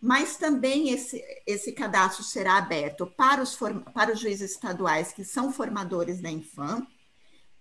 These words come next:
e para aqueles que estão fazendo mestrado ou doutorado. Sempre pensando na limitação de vagas, mas a gente quer democratizar ao máximo o acesso. E a ideia é, se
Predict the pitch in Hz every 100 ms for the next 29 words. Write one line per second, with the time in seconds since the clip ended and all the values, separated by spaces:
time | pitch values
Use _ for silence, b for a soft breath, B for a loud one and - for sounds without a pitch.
0 | - 392 605 - 262 247 262 269 - 214
1 | 220 - 247 - 233 240 202 202 202 208
2 | 214 - 196 180 196 190 202 202 247 226
3 | 180 156 139 131 156 B B - 294 311
4 | 440 330 311 - 220 220 220 220 220 214
5 | 214 233 220 247 247 233 254 285 262 262
6 | 254 262 - - 220 240 233 240 214 -
7 | 202 196 247 247 214 220 247 233 320 -
8 | 196 156 143 - 151 156 _ b b b
9 | _ _ 339 427 285 226 190 214 247 269
10 | - - - 415